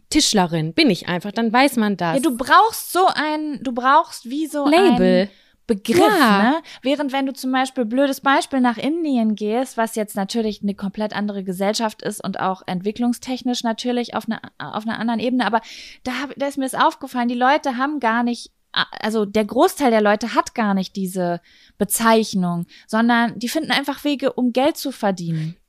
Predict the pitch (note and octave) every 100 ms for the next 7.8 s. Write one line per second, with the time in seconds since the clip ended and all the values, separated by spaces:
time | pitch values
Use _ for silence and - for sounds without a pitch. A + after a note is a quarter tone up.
0 | _ B3 C#4 A3+ - B3 A#3+ - _ _
1 | _ A#3 A3+ C4+ C4+ C4 B3+ B3 B3 G#3+
2 | B3+ B3+ - C4 B3+ A#3+ A#3 A#3 A3 G3+
3 | G3 G3+ - D#4+ D#4 D#4+ D4+ - - -
4 | G#3+ G#3+ G#3+ G#3+ - G3+ G3+ G3+ G3 G3
5 | F#3+ F#3+ - F#3 F#3 F3+ G3 A3 D4+ D#4
6 | D4+ B3 A3 G#3 C4+ - B3 A3+ G#3+ G#3
7 | G#3 - G#3 G3 F3 F3+ A#3